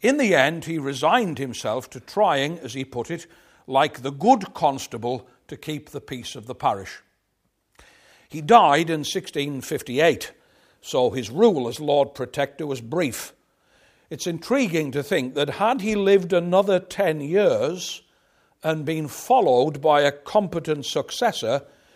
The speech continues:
with Charles the Second marginalised on the continent,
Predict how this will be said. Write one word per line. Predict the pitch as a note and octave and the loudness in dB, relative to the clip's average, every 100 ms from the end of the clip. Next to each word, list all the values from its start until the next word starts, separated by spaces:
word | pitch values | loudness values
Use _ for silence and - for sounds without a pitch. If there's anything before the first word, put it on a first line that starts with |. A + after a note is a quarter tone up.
| _ | _
with | D3 C3+ | -14 -12
Charles | - G3+ G#3+ G3+ D#3 | -4 2 2 2 -2
the | E3+ | -8
Second | D#3+ F#3+ E3+ E3+ C3+ | -4 -4 -4 -6 -8
marginalised | C3 D3+ F#3 A3+ G#3 D3+ D3 C3+ C3 C3+ C3 D3+ | -10 -4 0 2 2 0 -4 -2 0 -2 -2 -4
on | C3 | -4
the | B2+ | -4
continent, | - - A#3+ E3 A#2 C3 D3 | -6 -4 -4 -4 -8 -10 -12